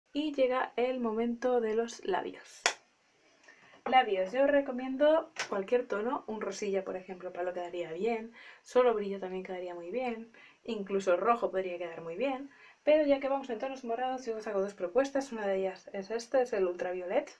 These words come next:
¿vale? Voy a hacer swatch en la muñeca. Es este súper moradísimo,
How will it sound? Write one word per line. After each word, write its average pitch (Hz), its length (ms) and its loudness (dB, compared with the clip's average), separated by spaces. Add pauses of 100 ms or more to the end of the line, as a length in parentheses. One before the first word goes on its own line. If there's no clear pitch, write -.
(180)
¿vale? 196 220 -6
Voy 220 100 -4
a - 20 -4
hacer 190 220 -10
swatch 240 420 -6
en 196 160 -6
la 180 80 -10
muñeca. 220 460 -8 (720)
Es 202 160 -4
este 214 260 -6
súper 226 1500 2
moradísimo, 226 720 -2